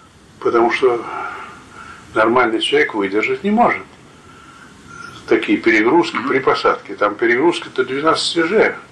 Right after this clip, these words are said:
Speaker 1: "Ну, говорит, мы найдём ребят, которые выдержат эти перегрузки". И невысокого роста. Поэтому первый отряд же был маленький. Всё. Невысокого роста, потому что они не умещались в шар. И вот там параллельно под тем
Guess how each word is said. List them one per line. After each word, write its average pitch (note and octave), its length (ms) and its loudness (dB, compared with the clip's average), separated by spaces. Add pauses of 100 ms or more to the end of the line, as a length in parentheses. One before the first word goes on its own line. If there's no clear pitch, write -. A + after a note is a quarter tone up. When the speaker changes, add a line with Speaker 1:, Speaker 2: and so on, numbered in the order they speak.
(540)
Speaker 1:
"Ну, A#2+ 220 2
говорит, C3 200 -2
мы B2 120 -2
найдём A#2 460 2
ребят, F#2 380 0 (500)
которые G#2+ 340 -2
выдержат A2+ 580 -2
эти - 180 -4
перегрузки". - 680 -14 (1160)
И D3+ 60 6
невысокого C3+ 600 4
роста. F#2 320 -4
Поэтому A2+ 220 0
первый G#2 260 2
отряд G#2 240 -2
же G2 120 -10
был G2 160 -8
маленький. G2 480 -8
Всё. - 120 -14 (840)
Невысокого G2 640 0
роста, C3 260 0
потому - 100 -14
что - 100 -2
они F#2+ 120 -4 (300)
не B2+ 80 -4
умещались G#2+ 480 0
в - 140 -4
шар. - 260 0 (880)
И A#2 60 0
вот A2 160 2
там A2 160 2
параллельно A#2 640 2
под A#2+ 360 0 (140)
тем F2+ 400 -2